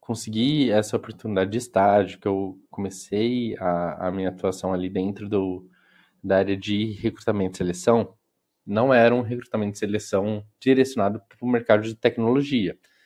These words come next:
Era um recrutamento e seleção, era uma consultoria, né, na verdade. Então, é, todo tipo de posição surgia, das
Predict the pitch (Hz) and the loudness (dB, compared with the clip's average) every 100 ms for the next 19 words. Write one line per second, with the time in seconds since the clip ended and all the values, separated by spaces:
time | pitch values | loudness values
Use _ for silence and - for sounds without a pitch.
0 | _ _ _ _ 87 90 104 113 123 131 | _ _ _ _ -6 -4 -2 -2 -2 -4
1 | - - 127 123 - 127 127 - 113 107 | -6 -4 -2 -2 0 2 2 4 4 4
2 | 147 180 _ _ _ _ _ 147 151 156 | 2 -6 _ _ _ _ _ 8 8 6
3 | 156 156 - 170 147 143 139 - 101 113 | 6 4 6 4 6 6 4 2 0 0
4 | 101 95 92 107 117 107 - 98 110 _ | 0 0 4 4 2 -4 0 0 0 _
5 | - _ _ - 95 92 92 90 90 90 | -20 _ _ -4 0 4 4 2 -2 -10
6 | _ _ _ _ _ _ _ _ _ _ | _ _ _ _ _ _ _ _ _ _
7 | - 143 160 156 180 180 - 139 147 - | 6 8 8 4 -2 -2 -6 -4 -4 0
8 | 147 120 123 120 135 127 123 - 117 139 | -2 0 -4 0 4 2 2 4 6 6
9 | 170 - - 165 165 143 110 95 - _ | 0 -10 -2 2 2 4 2 2 -4 _
10 | 110 110 110 107 | 2 6 6 4